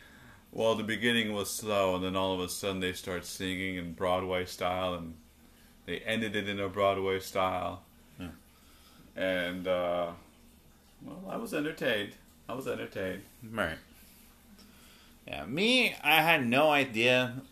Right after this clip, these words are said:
Speaker 2: they were gonna do this at all. So I was kinda blown away by, like, wow, they actually did this. But then again, I'm, like, saying to myself, yeah, I think they could. I'm, like, th-, I'm thinking to myself,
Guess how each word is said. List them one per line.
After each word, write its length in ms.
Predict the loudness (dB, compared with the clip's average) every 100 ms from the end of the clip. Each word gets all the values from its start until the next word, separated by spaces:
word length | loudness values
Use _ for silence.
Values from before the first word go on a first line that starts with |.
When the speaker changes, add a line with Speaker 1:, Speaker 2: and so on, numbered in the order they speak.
| -20 -10
Speaker 2:
they 160 | 0
were 160 | 2 2
gonna 220 | 0 0
do 160 | 0 0
this 180 | 0 0
at 140 | -2
all. 420 | 2 2 2 -2 -20 -20 -20 -20 -20 -20 -20 -20 -18
So 240 | 0 4
I 100 | 6
was 140 | 6 2
kinda 200 | 2 2
blown 280 | 4 2 2
away 240 | 4 2
by, 240 | 4 2
like, 320 | 2 0 -4 -4
wow, 400 | 2 4 4 2
they 160 | -2
actually 540 | 0 -2 -4 -4 -4 -8 -18 -20 -20 -20 _
did 240 | -2 0 0
this. 340 | -2 -4 -8 -18 -8
But 160 | -2 0
then 160 | 2 0
again, 320 | 0 -2 -2
I'm, 220 | -2 -4
like, 180 | -6 -6
saying 220 | -4 -4
to 80 | -2
myself, 440 | -6 -4 -4 -4 -8 -20 -20 -20 -20 -20 -20 -20 -20 -20 -20 -20 -2
yeah, 240 | 4 8
I 120 | 10
think 260 | 8 4 2
they 80 | -2
could. 360 | -4 -6 -6 -4
I'm, 360 | -2 0 -2
like, 320 | -2 -2 -4
th-, 140 | -6 -6
I'm 200 | -4 -4
thinking 300 | 0 0 0
to 60 | 0
myself, 380 | 0 0 -2